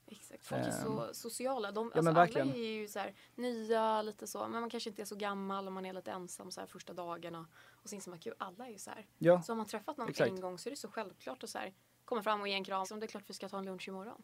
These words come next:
Speaker 2: Ja, men verkligen.
Speaker 1: Det är väldigt öppet och lätt att skapa relationer med folk.
Speaker 2: Mm.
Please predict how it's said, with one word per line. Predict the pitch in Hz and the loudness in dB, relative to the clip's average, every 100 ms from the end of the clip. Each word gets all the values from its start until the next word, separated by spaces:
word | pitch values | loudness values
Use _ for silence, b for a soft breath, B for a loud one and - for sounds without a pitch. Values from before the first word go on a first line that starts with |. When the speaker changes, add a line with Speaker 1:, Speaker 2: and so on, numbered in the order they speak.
| - | -2
Speaker 2:
Ja, | 156 | 6
men | 160 | 8
verkligen. | 160 165 - 233 | 8 6 4 4
Speaker 1:
Det | |
är | 233 | 2
väldigt | 214 214 | -2 -6
öppet | 247 - _ 214 202 | -8 -12 _ -10 -8
och | 208 | -10
lätt | 202 - - | -12 -14 -16
att | |
skapa | 202 196 - | -14 -14 -12
relationer | 196 190 208 196 175 | -12 -12 -12 -12 -12
med | 185 196 | -12 -14
folk. | - - - - | -12 -14 -16 0
Speaker 2:
Mm. | 147 139 | 4 4